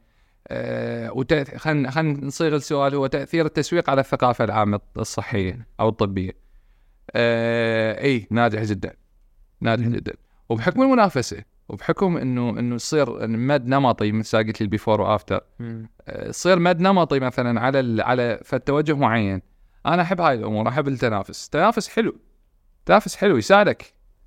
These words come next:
Speaker 1: يعني، يعني، اتعجب من صاحب عمل ي-، يخاف او ي-، يضوج من الت-، المنافسه. المنافسه ك-، جدًا مفيده.
Speaker 2: مم.
Speaker 1: يعني، اذا بس انت تزرع بالبصره،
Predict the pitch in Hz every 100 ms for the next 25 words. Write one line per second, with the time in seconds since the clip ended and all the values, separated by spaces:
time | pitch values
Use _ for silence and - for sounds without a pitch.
0 | _ _ - 104 110 101 98 95 113 117
1 | 127 160 175 165 147 - 139 139 131 143
2 | 139 123 117 117 123 113 - 139 127 120
3 | 120 113 113 107 101 98 104 110 107 120
4 | 127 135 123 123 110 104 113 117 107 113
5 | - 113 170 208 165 143 110 139 190 175
6 | 127 - - - 127 120 - _ 120 117
7 | 123 127 139 190 220 - 180 196 190 151
8 | - - _ - 131 165 156 120 101 95